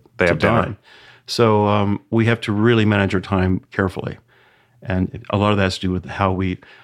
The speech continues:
Speaker 2: how we budget our time to acknowledge and give due attention to the absentee bidders that are bidding, not just online, but also on the telephones.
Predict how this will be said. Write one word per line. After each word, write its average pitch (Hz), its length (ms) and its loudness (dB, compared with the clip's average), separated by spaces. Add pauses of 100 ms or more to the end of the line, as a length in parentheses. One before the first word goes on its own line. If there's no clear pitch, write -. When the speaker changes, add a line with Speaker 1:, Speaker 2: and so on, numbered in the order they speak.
(120)
Speaker 2:
how 123 280 0
we 107 320 2 (420)
budget 110 520 0
our 98 100 0
time 95 340 -4
to 98 80 -2
acknowledge 95 600 0 (160)
and 101 140 0
give 92 260 -2 (300)
due 98 440 2 (260)
attention 98 540 0
to 95 380 -2 (240)
the 101 180 2
absentee - 280 -4
bidders 92 340 -4
that 95 160 0
are 92 60 2
bidding, 92 340 0 (220)
not 185 120 4
just 127 200 0
online, 95 600 2
but 98 120 -2
also 95 240 -4
on 92 80 -4
the 95 60 -4
telephones. 101 560 -8